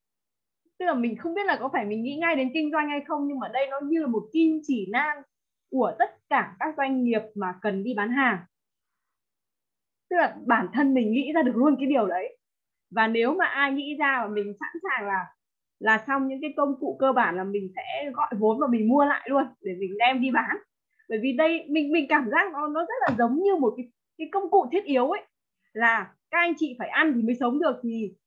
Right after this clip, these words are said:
doanh nghiệp mà có cái này thì sẽ sống được, không bao giờ chết được. Tức là mình cảm giác nó là một cái sản phẩm mà nó hữu hiệu vô cùng, vô cùng, vô cùng trong thời kỳ này. Giống như là nó là một sản phẩm online, tức là anh offline cũng được, online cũng được.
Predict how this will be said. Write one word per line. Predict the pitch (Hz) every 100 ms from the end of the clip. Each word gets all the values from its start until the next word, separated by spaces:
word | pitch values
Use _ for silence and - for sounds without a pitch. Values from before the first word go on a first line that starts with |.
| _
doanh | 277 320
nghiệp | 311 214
mà | 208 208
có | 214 294
cái |
này | 302 233
thì | 220 202
sẽ | - -
sống | 233 233 302
được, | 196 -
không | - 403 427
bao | 427 359
giờ | 262 214
chết | 311 277
được. | 214 170 _ _
Tức | 370
là | 277
mình | 208 208 -
cảm | 254 254 180
giác | 277 403
nó | 269 285
là | 247
một | 185 180
cái | 240
sản | 240 180 240
phẩm | 175 160
mà | 190
nó | 190
hữu | 254 262 320 311 370
hiệu | 370 - -
vô | 208 339 349
cùng, | 294 240 208
vô | 285 294
cùng, | 233 202
vô | 262
cùng | 247 190
trong | 247 233
thời | 202
kỳ | 196
này. | 190 - - _ _ _ _ _ _
Giống | 202 226 269
như | 311
là | 247
nó | 208
là | 269
một | 247 -
sản | 185 175
phẩm | 202 -
online, | 254 269 277 269 254 -
tức | 339
là | 311
anh | - 254 -
offline | 226 208 226 240
cũng | - 285
được, | 285 202
online | 240 240 240 233
cũng | - 269
được. | 269